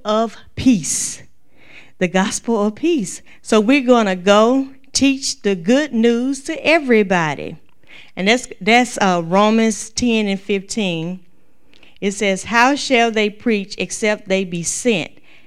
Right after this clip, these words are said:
As it is written, how, written, how beautiful are the feet of them that preach the gospel of peace and bring glad tidings of good things."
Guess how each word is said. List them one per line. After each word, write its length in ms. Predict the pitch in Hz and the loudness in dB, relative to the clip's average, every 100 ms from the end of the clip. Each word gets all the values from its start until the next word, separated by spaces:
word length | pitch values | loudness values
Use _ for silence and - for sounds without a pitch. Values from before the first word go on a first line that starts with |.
| - - | -20 0
As 220 | 202 220 | 2 2
it 100 | 254 | 2
is 220 | 262 262 214 | 0 0 -2
written, 360 | 202 185 170 | -2 -2 -2
how, 280 | 170 208 202 - - | -4 -2 -4 -8 -6
written, 500 | 185 233 190 170 185 | 2 2 2 -2 -8
how 280 | 170 226 226 | -4 -2 0
beautiful 560 | 202 240 214 - 196 | -2 -2 -4 -6 -6
are 220 | - 185 180 | -2 0 -2
the 140 | 165 | -8
feet 440 | - 247 240 - - | -6 -4 -4 -6 -8
of 200 | 190 180 | -6 -4
them 320 | 185 175 165 | -4 -4 -6
that 240 | 165 165 - | -6 -8 -6
preach 260 | 226 233 | -6 -6
the 100 | - | -6
gospel 540 | 208 190 190 - 202 190 | -4 -2 -4 -6 -8 -8
of 100 | 180 | -8
peace 440 | 196 170 165 - - - - | -8 -8 -10 -18 -20 -20 -14
and 200 | - 175 | -8 -6
bring 480 | 165 202 190 180 170 | -2 0 -2 -4 -8
glad 440 | - 190 208 220 | -4 -2 0 -2
tidings 600 | 214 208 170 156 160 156 - - - - - - - | -6 -6 -6 -6 -10 -12 -20 -20 -20 -20 -20 -20 -12
of 240 | 175 165 156 | -10 -10 -8
good 420 | 175 170 - - | -6 -6 -10 -14
things." 600 | - 170 147 135 139 - | -8 -8 -8 -12 -16 -20